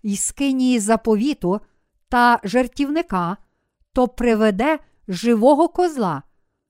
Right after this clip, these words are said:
і покладе Аарон обидві руки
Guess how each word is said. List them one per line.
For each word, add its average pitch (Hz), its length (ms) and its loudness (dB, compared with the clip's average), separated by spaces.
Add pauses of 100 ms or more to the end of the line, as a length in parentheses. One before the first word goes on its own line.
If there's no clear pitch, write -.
(160)
і 247 120 -2
покладе 254 680 2
Аарон 240 540 2 (360)
обидві 277 760 0 (360)
руки 214 720 2